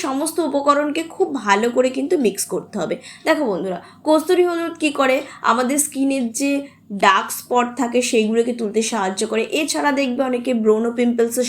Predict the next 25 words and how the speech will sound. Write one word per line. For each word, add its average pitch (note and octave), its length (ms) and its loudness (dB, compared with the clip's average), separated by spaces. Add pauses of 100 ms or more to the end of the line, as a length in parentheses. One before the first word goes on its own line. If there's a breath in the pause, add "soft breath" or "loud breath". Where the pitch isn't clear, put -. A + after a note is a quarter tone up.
সমস্যা G#3+ 380 -2 (100)
আছে, G#3+ 160 -2 (400 loud breath)
সেই D4+ 200 2
ব্রণ B3+ 160 6 (100)
পিম্পলসের C#4 580 2
সমস্যা A3+ 420 -2
কিন্তু C4 160 -2 (100)
কমিয়ে G#3+ 340 2
দিতে A3 160 -2 (100)
সাহায্য F#3+ 320 -2 (120)
করে। F3+ 160 -2 (380 loud breath)
এছাড়া C#4 320 2 (100)
অ্যাকনে B3 380 2 (100)
থাকে, A#3+ 280 0 (560 loud breath)
অনেক E4 180 0 (120)
পুরনো D#4+ 360 0 (200)
জেদি C4 320 2 (120)
দাগ A#3 160 2 (180)
থাকে A#3+ 280 0 (380 loud breath)
যেগুলো C#4 240 4 (120)
যেতে A#3 180 -2 (100)
চায় A#3 240 2
না, B3+ 60 0 (280 loud breath)
সেগুলো D#4+ 320 2 (100)
কিন্তু C#4 220 -2